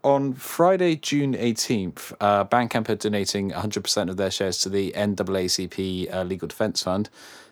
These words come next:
So if you're planning on doing that, maybe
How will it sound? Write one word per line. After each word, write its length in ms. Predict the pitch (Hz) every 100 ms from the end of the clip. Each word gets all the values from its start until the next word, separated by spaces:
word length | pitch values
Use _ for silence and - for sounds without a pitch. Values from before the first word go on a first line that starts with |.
| -
So 560 | - - 104 101 101 - _ _ _ -
if 140 | 117
you're 80 | 123
planning 340 | 196 202 139
on 140 | 110 98
doing 280 | 101 98 101
that, 320 | 107 104 - _ - _ _ _ _ _ _
maybe 600 | - 113 120 110 104 98